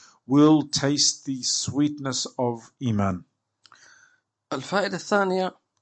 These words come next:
Speaker 2: أن للمتحابين في الله شفاعة،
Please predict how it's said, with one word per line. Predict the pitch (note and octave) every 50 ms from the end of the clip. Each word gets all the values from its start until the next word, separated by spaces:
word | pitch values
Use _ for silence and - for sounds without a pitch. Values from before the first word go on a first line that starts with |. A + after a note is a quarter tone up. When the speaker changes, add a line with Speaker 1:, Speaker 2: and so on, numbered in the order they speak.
| _ _ _ _ _ _ _ _ _ _ _ _ _ -
Speaker 2:
أن | D3+ D#3 D#3 D#3
للمتحابين | D3+ - E3 D3+ C#3+ F3 G3+ F#3+ - E3 D3+ - E3+ F#3+ - - G3+ G3+ F#3 D#3+
في | D3 - - -
الله | - F3 F3 F#3 F3+ E3+ E3+ G#3+
شفاعة، | G#3 - - D3 C3+ - - C#3+ B2 F#2+ E2+ G2+ - -